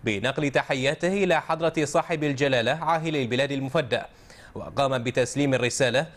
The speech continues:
وزير الديوان الملكي خلال استقبال خادم الحرمين الشريفين له في قصره بالرياض بعد ظهر اليوم. أشاد معالي الأمين العام لمجلس التعاون لدول الخليج العربية الدكتور عبد اللطيف بن راشد الزياني،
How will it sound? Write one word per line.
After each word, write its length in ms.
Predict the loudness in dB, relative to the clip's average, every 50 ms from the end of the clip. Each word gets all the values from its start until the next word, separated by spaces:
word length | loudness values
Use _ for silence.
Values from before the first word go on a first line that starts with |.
| -20 -20 -16 -14
وزير 380 | -12 -12 -6 -2 0 2 2
الديوان 360 | 2 2 2 2 4 4 4 2
الملكي 520 | 2 0 0 0 0 0 0 0 0 0
خلال 320 | 0 0 0 2 2 2
استقبال 540 | 0 0 0 -2 -2 0 2 2 2 2 0
خادم 280 | 0 0 0 0 0 -2
الحرمين 500 | -2 -2 -2 -2 -2 0 0 -2 -2 -2
الشريفين 520 | -2 -2 0 0 0 2 2 0 0 0
له 220 | 0 0 0 -2 -2 -2
في 120 | -2 -2
قصره 420 | 0 0 -2 -2 -2 -2 0 2 2
بالرياض 520 | 2 2 2 4 4 4 4 2 2 0
بعد 300 | 0 2 2 2 2 0
ظهر 220 | 0 0 0 0
اليوم. 380 | 0 0 0 -2 -4 -6 -6 -12 -18 -18 -16 -16 -16 -18 -20 -20 -20 -20 -20 -20 -20 -20 -20 -20 -20 -20 -20 -20 -20 -20 -20 -20 -20 -20 -20 -20 -20 -20 -20 -20 -20 -20 -20 -20 -20 -18 -18 -18 -8 -2 0
أشاد 380 | 0 2 4 4 4 4 4
معالي 440 | 4 4 4 4 4 4 2 4 4
الأمين 340 | 6 6 6 6 6 4 4
العام 360 | 4 4 4 4 2 0 2
لمجلس 500 | 2 2 4 4 4 2 2 2 0 0
التعاون 520 | 2 2 4 4 4 4 2 0 -2 0 0
لدول 360 | 0 2 4 4 4 4 4
الخليج 380 | 2 2 2 0 0 0 0
العربية 640 | 2 2 4 4 2 2 2 2 2 4 4 4 2
الدكتور 400 | 2 2 0 -2 0 2 2 4
عبد 180 | 4 2 2 0
اللطيف 440 | 0 0 0 2 2 0 2 2 2
بن 80 | 2
راشد 420 | 4 4 4 2 2 0 0 2 2
الزياني، 680 | 2 2 2 2 2 2 4 4 4 2 2 -2 -6